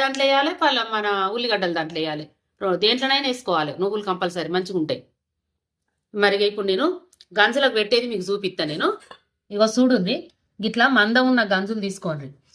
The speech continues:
ఇప్పుడు నా దగ్గర ఒకటి పలసగా ఉన్నది, ఒకటి మందం ఉన్నది, అయినా నాకు మంచిగానే వస్తది. నేను ఎప్పుడు ఇగో నాటి నుంచి ఇప్పుడు నేటి వరకు ఏ ముగుడు ఉంది, ఇంకొక ముగుడు ఉండే, అది ఇప్పుడు ఇక్కడ లేదు. ఈ రెండు ఇట్లా పెడతా, ఇక ఇది ఇప్పుడు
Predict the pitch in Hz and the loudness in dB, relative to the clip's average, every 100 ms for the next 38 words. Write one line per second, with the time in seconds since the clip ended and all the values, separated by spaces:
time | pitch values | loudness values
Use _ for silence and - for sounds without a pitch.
0 | _ _ 226 226 220 220 240 233 214 190 | _ _ 0 2 2 2 -2 -2 -2 -2
1 | 190 247 254 254 277 247 196 175 196 202 | 0 0 0 0 0 -2 0 2 2 2
2 | 185 160 202 320 - _ _ 190 226 285 | 0 -2 -4 -6 -12 _ _ 0 0 2
3 | 262 233 202 214 214 180 180 180 190 190 | 0 0 -2 0 0 -2 -2 -4 -4 -6
4 | - 254 262 202 185 196 233 214 214 226 | -4 -4 0 0 2 0 -2 -6 -6 -6
5 | 196 185 185 185 190 311 381 _ _ _ | -4 -6 -4 -4 -4 -8 -10 _ _ _
6 | - 208 220 220 214 202 214 220 302 254 | -6 0 2 2 -2 -4 -4 -2 0 -2
7 | 240 233 208 202 185 170 - 170 175 175 | -2 -2 -2 -2 -2 -2 -2 -4 -4 -6
8 | 170 170 160 170 180 302 _ _ _ _ | -6 -4 -4 -4 -6 -8 _ _ _ _
9 | _ _ 214 214 247 262 254 269 220 156 | _ _ 0 4 6 6 4 2 2 -2
10 | - _ _ _ _ 233 247 233 233 233 | -6 _ _ _ _ -4 -2 -2 -4 -4